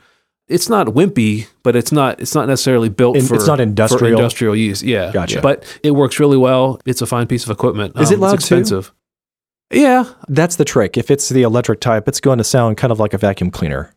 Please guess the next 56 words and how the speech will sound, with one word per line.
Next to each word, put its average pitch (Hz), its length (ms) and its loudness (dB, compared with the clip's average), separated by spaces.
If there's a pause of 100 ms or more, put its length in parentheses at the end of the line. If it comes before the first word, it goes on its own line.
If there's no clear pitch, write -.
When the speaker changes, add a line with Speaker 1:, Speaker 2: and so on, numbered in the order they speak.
(140)
Speaker 1:
Yeah. 117 420 0 (200)
Maybe 175 280 2
I, 175 80 2
maybe 156 220 2
I 160 100 4
get 147 100 0
used 131 260 0
to 160 120 4
it. 151 160 0 (100)
I-, - 60 -8
it's 104 320 -4
not 123 160 2
as 110 100 2
loud 117 280 2
as, 110 160 0
as, 107 360 -4
as 110 360 -8 (320)
what 123 180 -4
you 113 80 -6
thought 117 220 0
it 120 80 0
was 107 240 0
initially. 117 640 -2 (380)
The 147 60 -16
coffee 226 260 0
beans 139 240 0
are 113 220 2 (440)
hard. 87 440 -2 (120)
It - 120 -10
takes 147 200 0
some 123 100 -2
power 131 260 0
and 120 100 0
it 98 60 -6
takes 123 240 -2
some 104 280 -4 (320)
crunching 113 560 -2
to, 104 200 -2
Speaker 2:
<laughs> - 640 -8
Speaker 1:
to 127 100 -4
get 120 140 -2
those 117 160 -2
things 110 200 -2
pulverized. 104 640 -2
And, 113 240 -2
uh, 104 240 -2 (420)
I 165 40 2
don't 190 100 0
think 170 120 2
it's - 80 -2
quite 151 240 0
as 127 100 -2
dense 123 300 0
as 120 160 0
what 113 160 0
a, 98 180 -2